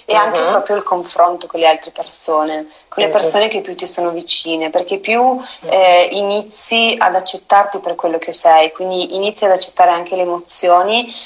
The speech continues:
Speaker 1: e più dai anche spazio agli altri, ehm,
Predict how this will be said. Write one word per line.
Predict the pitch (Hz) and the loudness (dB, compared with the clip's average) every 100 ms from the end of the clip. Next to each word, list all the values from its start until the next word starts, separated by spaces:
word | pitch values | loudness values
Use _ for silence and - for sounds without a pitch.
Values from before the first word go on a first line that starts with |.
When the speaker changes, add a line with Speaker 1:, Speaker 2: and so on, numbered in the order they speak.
| - | -14
Speaker 1:
e | - 190 180 175 175 175 170 170 | -2 2 4 4 4 6 4 2
più | 170 262 | 0 0
dai | 208 175 | 4 4
anche | 175 185 220 | 4 2 -2
spazio | 214 - 170 170 - - 180 175 170 | -4 0 0 0 -4 -2 2 4 4
agli | - 180 180 | 4 0 2
altri, | 180 175 185 202 - 220 233 233 - _ - | 4 6 4 0 -4 -2 -2 -6 -20 _ -2
ehm, | 180 175 170 160 156 156 156 160 156 147 156 151 | 2 4 4 4 4 2 0 -2 -6 -8 -10 -12